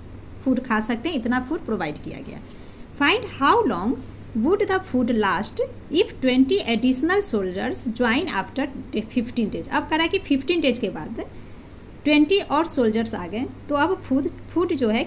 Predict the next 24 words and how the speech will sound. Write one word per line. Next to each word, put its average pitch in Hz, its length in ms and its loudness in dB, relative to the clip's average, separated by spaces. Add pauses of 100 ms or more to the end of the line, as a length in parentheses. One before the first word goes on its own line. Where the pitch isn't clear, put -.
किस, 359 160 2 (160)
कितने 311 280 2
time 214 220 0
के 214 100 -4
लिए 247 180 0
चलेगा, 160 380 -4
ये 254 180 2
हमें 254 220 2
निकालने 170 420 -4
हैं। 190 240 -8 (720)
तो 349 100 2
clear 302 420 4
है 220 180 0 (560)
कि 320 120 4
जब 320 300 0 (340)
एटी 277 260 4
सोल्जर 339 400 0
हैं, 359 140 -2 (180)
sixty 302 360 0
days 339 220 0
तक 339 160 -2
खा 330 120 6
रहे 349 140 2
हैं, 392 120 -2